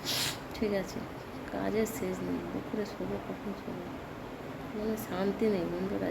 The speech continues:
জীবনটা না বুঝতে পারছি না, ভালো লাগছে না। তা খাবার কি আছে তোমাদেরকে দেখাবো। হুম, দেখো। এটা কি মনে হচ্ছে তোমাদের? আলুর সবজি, খালি ঝোল? না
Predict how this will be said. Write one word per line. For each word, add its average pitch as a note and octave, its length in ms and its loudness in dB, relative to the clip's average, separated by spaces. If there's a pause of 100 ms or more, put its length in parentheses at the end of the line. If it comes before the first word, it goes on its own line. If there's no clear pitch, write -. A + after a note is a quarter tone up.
জীবনটা G3+ 500 2
না - 280 -4 (1900)
বুঝতে G3 220 2
পারছি D#3 300 0
না, E3 60 -2 (120)
ভালো F#3 260 -2
লাগছে E3+ 300 -6
না। E3+ 80 -4 (100)
তা - 60 -4 (100)
খাবার F3+ 240 0 (100)
কি G3 160 -2
আছে - 180 -4
তোমাদেরকে F#3 420 0 (100)
দেখাবো। G3 360 -2 (600)
হুম, G3+ 240 2
দেখো। - 280 0 (3500)
এটা G#3 160 10
কি - 160 8
মনে G#3+ 160 12
হচ্ছে A3 220 4
তোমাদের? G#3 300 6 (640)
আলুর G#3+ 300 12
সবজি, A#3 320 12 (920)
খালি G3+ 300 10
ঝোল? G3 180 10 (840)
না F#3+ 80 8